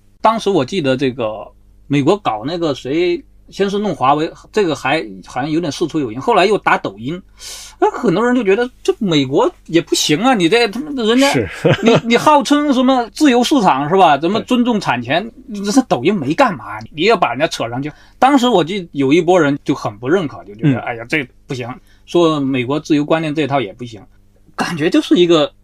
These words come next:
Speaker 1: 是一个思潮的大慌乱，就是这些事情。但我总结你刚才说的那些，包括我观察，它有两个特点，就是有些人呢是对这个所谓政府的力量，这个能够办大事，这个他更坚信了。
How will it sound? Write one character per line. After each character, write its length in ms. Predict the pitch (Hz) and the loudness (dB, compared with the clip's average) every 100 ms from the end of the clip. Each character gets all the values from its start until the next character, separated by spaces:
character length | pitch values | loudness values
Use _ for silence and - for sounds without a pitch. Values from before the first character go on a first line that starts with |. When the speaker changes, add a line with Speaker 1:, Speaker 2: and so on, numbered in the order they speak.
| _ _ - | _ _ -10
Speaker 1:
是 100 | 190 | -2
一 40 | |
个 100 | 202 | 0
思 200 | - 262 | 0 -2
潮 160 | 170 208 | 0 0
的 120 | 202 | 2
大 160 | 233 | 0
慌 160 | 190 240 | 0 2
乱， 240 | 269 185 - | 2 2 -2
就 100 | 180 | -2
是 160 | 185 | 0
这 120 | 180 214 | 2 2
些 100 | 202 | 2
事 120 | 196 | 0
情。 200 | 151 143 _ - | -2 -4 _ 0
但 140 | 269 | 2
我 220 | 220 151 | 2 2
总 160 | 170 135 | 0 0
结 140 | 131 | 0
你 120 | 185 | -2
刚 160 | 127 170 | -2 0
才 140 | 185 | 0
说 180 | 165 175 | 0 0
的 120 | 160 | 0
那 160 | 131 131 | 0 -2
些， 160 | 120 127 | -6 -6
包 160 | 165 | -4
括 100 | 165 | -2
我 180 | 131 98 | -4 -4
观 160 | - 139 | -4 -2
察， 240 | 143 139 - | -4 -6 -12
它 160 | - | -6
有 140 | 214 185 | 0 0
两 180 | 160 - | -2 -8
个 60 | |
特 180 | - 180 | -8 -8
点， 160 | 120 98 | -8 -14
就 100 | 113 | -16
是 140 | 117 - _ _ _ | -16 -18 _ _ _
有 200 | 139 143 | -2 0
些 180 | 139 269 | 4 6
人 240 | 226 165 | 6 4
呢 140 | 180 196 | 2 0
是 400 | - 180 139 127 - _ | 2 2 2 0 -10 _
对 260 | - 202 151 | 2 4 4
这 220 | 151 139 | 4 0
个 240 | 127 117 | 0 -4
所 160 | 120 127 | -4 0
谓 80 | 165 | 0
政 240 | - 226 | 0 -4
府 140 | 131 117 | -4 -8
的 100 | 127 | -6
力 220 | 185 180 | -4 0
量， 180 | 143 120 | -2 -2
这 100 | 120 | -10
个 120 | 113 | -10
能 160 | 117 | -6
够 80 | 160 | -4
办 200 | 165 185 | 0 0
大 160 | 170 156 | 2 0
事， 140 | 135 | -2
这 80 | 123 | -8
个 160 | 120 - _ | -10 -16 _
他 100 | - | -10
更 200 | 170 202 | -2 0
坚 180 | 135 165 | 0 -2
信 200 | 175 165 | -2 -6
了。 120 | 107 | -8